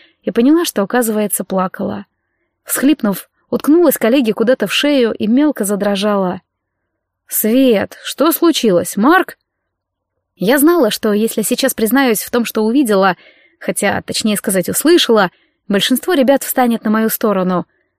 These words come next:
Но признаваться в том, что стала свидетелем измены, было больно. Я просто мотала головой и тихо всхлипывала,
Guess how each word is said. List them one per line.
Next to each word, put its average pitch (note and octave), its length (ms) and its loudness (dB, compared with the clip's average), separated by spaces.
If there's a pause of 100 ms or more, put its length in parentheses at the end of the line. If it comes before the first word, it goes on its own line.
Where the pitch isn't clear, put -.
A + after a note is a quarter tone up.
(140)
Но A#3 140 -2
признаваться G#3+ 640 -2
в - 60 -10
том, B3 260 0
что - 220 -6
стала A3+ 320 -2
свидетелем G#3 600 -2
измены, G3+ 540 0 (340)
было B3 240 2
больно. A3 500 0 (640)
Я A#3 240 2
просто - 320 -2
мотала G#3 340 0
головой G3+ 520 0
и F#3+ 40 -6
тихо - 280 -4
всхлипывала, G3 680 -2